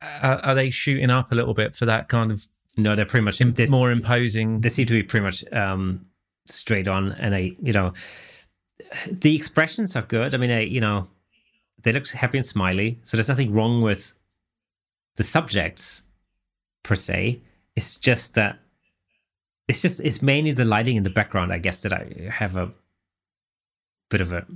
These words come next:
Speaker 2: bit of an issue
Speaker 1: Yeah.
Speaker 2: with personally. But again, it's just personal preference. I mean, somebody might look at that and might, might go, "Oh, that's a perfect portrait. You can see everything. Everything's clear. Everything is in focus."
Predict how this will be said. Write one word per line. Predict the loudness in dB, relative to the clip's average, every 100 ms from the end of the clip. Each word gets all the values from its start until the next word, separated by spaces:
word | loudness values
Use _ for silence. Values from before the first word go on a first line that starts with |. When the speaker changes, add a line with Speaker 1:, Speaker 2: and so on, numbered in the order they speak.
| -20 _ _ -2
Speaker 2:
bit | -2
of | -2
an | -6 -4
issue | 0 4
Speaker 1:
Yeah. | 4
Speaker 2:
with | 2 -2 -10
personally. | -2 0 0 -2 -2
But | 0 0
again, | 2 0 0
it's | -2
just | -4 -4
personal | 0 0 0 -2
preference. | -2 0 0
I | 0
mean, |
somebody | -2 -2 0
might | 0 0
look | 0
at | 0
that | 0
and | 0
might, | 0 -4 _
might | -6 -2
go, | -2 -4 -14 -4
"Oh, | 0 2
that's | 0 -4
a |
perfect | -4 -2 -2 -2
portrait. | -2 -2 -2 -4
You |
can | -2 -2
see | 0 0
everything. | 0 0 0 0
Everything's | 0 -2 -2
clear. | 0 0 2
Everything | -2 -2 -2
is | -2
in |
focus." | 0 0 2 0 -2